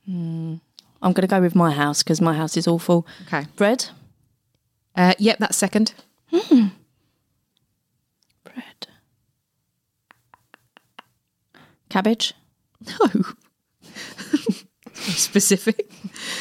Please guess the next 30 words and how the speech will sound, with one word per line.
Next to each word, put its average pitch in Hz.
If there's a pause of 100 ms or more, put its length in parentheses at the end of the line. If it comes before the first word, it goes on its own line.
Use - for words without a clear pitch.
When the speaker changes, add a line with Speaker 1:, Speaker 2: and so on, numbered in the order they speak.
(260)
Speaker 1:
What -
was -
specific? -
Cabbage. 262 (480)
Um, 202
apples. 175 (1200)
Speaker 2:
No. 208 (380)
Speaker 1:
What? 214 (680)
Speaker 2:
So -
top 330
is 214
potato. 240 (920)
Speaker 1:
Oh. - (240)
<laughs> - (840)
I 208
can't 185 (140)
be 180
friends 170
with 175
anybody 151
that 147
would 104
waste 156
a 214
potato. 175 (160)
Speaker 2:
Really? 214
Speaker 1:
Go 202
on. 427
Yeah. 226 (540)
Speaker 2:
Okay. 196